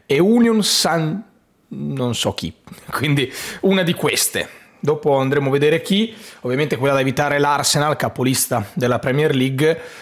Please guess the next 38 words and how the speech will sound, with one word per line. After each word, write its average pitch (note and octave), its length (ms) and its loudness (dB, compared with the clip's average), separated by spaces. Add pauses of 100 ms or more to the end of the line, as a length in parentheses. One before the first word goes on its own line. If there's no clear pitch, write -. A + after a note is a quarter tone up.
(200)
da B2 140 -2
evitare B2 380 0
dal A#2 180 0
punto C#3+ 260 0
di A#2 60 0
vista, C3 280 0
no, B2 260 2
de-, G#2+ 260 -6
della A#2 220 -4
difficoltà. B2+ 800 -2
Dall'altra B2 400 -4
parte C3 260 -2
potrebbe A#2 340 -2
essere G#2+ 440 -4
una G#2+ 200 -6
gara A2 180 0
molto B2 360 0
interessante, A#2 1040 -2
anche A#2 240 -6
se A2+ 100 -12
probabilmente A2+ 520 -8
l'Arsenal A2 420 -4
è G#2+ 40 -4
meglio A2+ 260 0
beccarla A#2+ 540 -2 (440)
un D3 140 -2
po' D#3 100 -2
più D3+ 120 0
avanti B2 480 -2 (280)
nel B2+ 200 -2
caso, A2+ 360 -2
perché G#2+ 260 -6
mi A2 100 -2
sembra A2+ 220 -6
comunque A2+ 380 -4
una G#2+ 180 -6
partita A2+ 320 -8
complicata. A2+ 800 -6